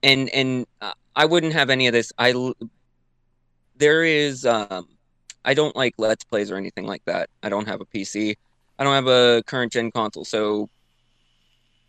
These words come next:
generally speaking, when stuff like this comes out, I'm usually out of the loop, right? However, one of my favorite channels on YouTube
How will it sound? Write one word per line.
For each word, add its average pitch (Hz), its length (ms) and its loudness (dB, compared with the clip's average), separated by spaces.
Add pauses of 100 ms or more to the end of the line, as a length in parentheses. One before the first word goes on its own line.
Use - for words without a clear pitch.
(160)
generally 139 400 2
speaking, 117 600 -2
when 107 200 -4
stuff - 280 0
like 107 160 -4
this 104 160 -6
comes 104 240 -8
out, 101 280 2 (1160)
I'm 135 180 -2
usually 117 320 2
out 107 120 4
of 104 120 -6
the 104 40 -10
loop, 98 200 -8 (240)
right? 110 220 -2 (1300)
However, 123 680 4 (460)
one 127 160 -2
of 139 60 0
my 127 160 2
favorite 127 380 -4
channels 135 420 -4
on 107 160 -2
YouTube 123 540 -2